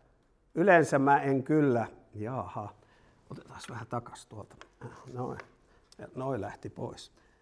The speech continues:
Noin. Niin yleensä mä en näihin identiteettipolitiikan kysymyksiin ota kantaa. Mä olen heikoilla jäillä, jos niistä puhutaan.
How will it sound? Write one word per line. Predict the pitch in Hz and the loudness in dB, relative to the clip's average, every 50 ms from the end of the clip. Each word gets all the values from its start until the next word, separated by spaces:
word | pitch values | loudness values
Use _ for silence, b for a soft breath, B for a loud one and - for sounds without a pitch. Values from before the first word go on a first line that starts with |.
| b b b _ _ _ _ _ _ _ _ | b b b _ _ _ _ _ _ _ _
Noin. | 117 113 117 - - - - B B B B B B - | -10 -8 -8 -10 -12 -14 -20 B B B B B B -2
Niin | 160 143 139 - - - - | 0 0 0 0 -4 2 6
yleensä | 185 214 240 240 202 160 135 117 - 127 117 107 - - - _ _ _ _ - | 8 8 8 8 6 6 4 2 0 -2 -4 -4 -6 -14 -20 _ _ _ _ -6
mä | 139 143 - - - | -4 -4 -4 -4 -4
en | 151 165 165 156 143 123 - - - _ _ _ _ _ - | -2 0 2 2 2 0 -2 -8 -18 _ _ _ _ _ -10
näihin | 131 131 127 131 143 147 | -8 -6 -4 -2 0 0
identiteettipolitiikan | 151 151 139 127 120 113 101 - 110 110 - - 120 - - 123 117 113 107 113 107 110 104 | 2 2 2 0 0 -2 -4 -6 -6 -8 -8 -8 -8 -6 -4 -4 -4 -2 -4 -4 -4 -6 -4
kysymyksiin | - 135 117 123 120 101 98 - - 104 101 | -4 -2 -2 -2 -4 -4 -6 -8 -10 -10 -10
ota | - - - _ | -10 -12 -14 _
kantaa. | - 160 175 170 160 151 156 139 131 123 120 - - | 4 4 6 6 4 2 2 2 2 2 0 -2 -4
Mä | 120 | -6
olen | 113 113 113 104 | -4 -4 -4 -4
heikoilla | 104 139 135 120 - - 113 98 104 104 | -2 -2 -2 -2 -2 -4 -6 -6 -6 -6
jäillä, | 104 117 135 135 131 131 123 113 113 113 110 - - - | -4 -2 0 2 2 0 0 -2 -4 -6 -8 -10 -12 -12
jos | 117 107 - - | -12 -12 -10 -8
niistä | 131 127 117 110 - - - | -6 -6 -6 -6 -8 -12 -12
puhutaan. | - 147 143 151 156 120 - - 127 123 120 117 | -6 -6 -4 -4 -4 -4 -4 -4 -2 -2 -2 -2